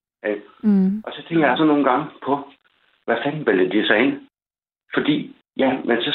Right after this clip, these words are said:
Speaker 1: ser, øh, Cecilie Brygger og siger, "Nej, jeg synes, du skal gå fra ham." Øh.
Speaker 2: Mm.
Speaker 1: Du kender ikke den person.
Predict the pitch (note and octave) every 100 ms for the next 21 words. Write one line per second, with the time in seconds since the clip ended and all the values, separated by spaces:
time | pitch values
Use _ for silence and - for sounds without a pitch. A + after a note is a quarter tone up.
0 | - C#3+ E2+ F2+ F#2 D#2 D#2+ D2 D#2 G2
1 | - G2 F2+ D#2 D#2 A#2+ C#3+ G2+ D3 B2+
2 | - D#3+ - D3 D3 D3+ A#2+ G#2+ - -
3 | G#2 F2+ A2 A#2 - D#2+ _ _ _ -
4 | G2 - _ _ _ F#3+ F3 E3 F3 _
5 | C3 - C3+ E3 - - B2+ C3+ C3 -
6 | G#2 - B2+ C#3 B2